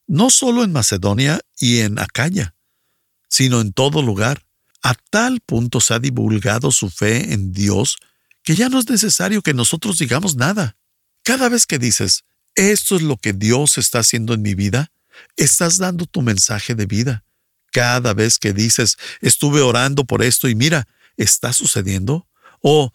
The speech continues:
"Tengo un problema con el que estoy batallando, pero Dios me ayuda", estás compartiendo tu mensaje de vida. Solo tú puedes compartir tu mensaje de vida, porque es único.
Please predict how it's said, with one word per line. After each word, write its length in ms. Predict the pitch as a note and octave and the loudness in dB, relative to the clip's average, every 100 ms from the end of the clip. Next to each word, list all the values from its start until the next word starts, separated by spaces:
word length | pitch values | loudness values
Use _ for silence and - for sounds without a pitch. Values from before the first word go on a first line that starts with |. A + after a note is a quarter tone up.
| _ - | _ -2
"Tengo 260 | F#3 G3+ | 0 2
un 80 | G3+ | 0
problema 680 | E3+ B2+ C3 E3+ F#3 F#3+ F3 - _ | 2 2 2 2 2 0 -2 -14 _
con 220 | - C#3+ C#3+ | 0 2 2
el 120 | C3 | 2
que 120 | A#2+ | 0
estoy 240 | - D#3 | 0 0
batallando, 580 | F3 F#3 B2 G#2+ C#3 D3+ | 0 0 0 0 0 -2
pero 220 | - G#2+ | 0 -2
Dios 400 | G2 A2+ C#3 D#3 | 0 2 2 0
me 80 | D3 | -2
ayuda", 420 | F#2+ G2+ A2 D3+ - _ _ _ _ | -2 -2 -2 -4 -6 _ _ _ _
estás 600 | C#3 - - A#2+ F#2+ - | 0 0 0 -4 -2 -2
compartiendo 720 | - C#3+ C#3 - G2+ G2+ A2 | -2 -2 -4 -4 -4 -2 -2
tu 120 | - B2+ | -4 -2
mensaje 480 | G2 - F2+ - | -2 -2 -4 -4
de 120 | A#2 F#2 | -4 -2
vida. 360 | G#2 D#3+ C3 _ _ _ _ _ | 0 0 -2 _ _ _ _ _
Solo 520 | - A3+ C4 G#3 A2+ - | 0 2 2 0 0 -2
tú 320 | F3+ A3+ G#3 - | 2 4 4 2
puedes 320 | D#3+ E3 - | -2 0 -2
compartir 540 | A#2+ G2+ F#2+ - D3 | -4 -4 -4 -2 -4
tu 120 | - | 0
mensaje 440 | D3 G2 C3 B2+ D#3 | 0 0 0 -2 -2
de 100 | F#2+ | 0
vida, 340 | A2+ D#3 C3 - _ - _ | 2 0 -2 -6 _ -20 _
porque 480 | - B2+ - A2 G#2+ | 0 0 0 0 2
es 160 | B2+ - | 0 -4
único. 640 | - C3+ E3+ - G2 F2+ | -2 -2 -2 -4 -6 -6